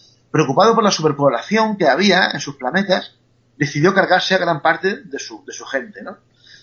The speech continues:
Y para ello, los metió en naves espaciales, se los trajo a la Tierra, que en aquel momento era un planeta recién creado, y los metió, los lanzó a los volcanes que había en la Tierra,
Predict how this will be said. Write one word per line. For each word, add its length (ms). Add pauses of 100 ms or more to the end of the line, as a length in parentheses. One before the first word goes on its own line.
(160)
Y 60
para 220
ello, 340 (840)
los 120
metió 220
en 60
naves 200
espaciales, 640 (460)
se 160
los 120
trajo 280
a 60
la 100
Tierra, 360
que 60
en 80
aquel 120
momento 240
era 80
un 40
planeta 320
recién 300
creado, 480 (580)
y 320
los 240
metió, 640
los 160
lanzó 680
a 80
los 200
volcanes 540
que 120
había 140
en 40
la 120
Tierra, 400